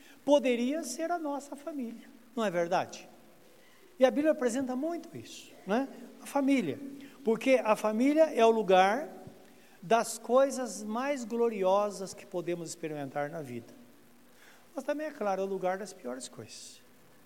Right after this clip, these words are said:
Tudo acontece na vida familiar. E a Bíblia não omite isso, não é?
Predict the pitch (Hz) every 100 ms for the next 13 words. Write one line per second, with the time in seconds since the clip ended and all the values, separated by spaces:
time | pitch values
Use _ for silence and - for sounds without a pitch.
0 | - - - - 311 330 311 285 - 170
1 | 165 139 156 170 - - - - - -
2 | - - - - - - 170 185 147 139
3 | 131 151 147 127 - - - - - -
4 | - - - 190 170 160 170 185 202 220
5 | 202 240 - 127 113 - 139 156 233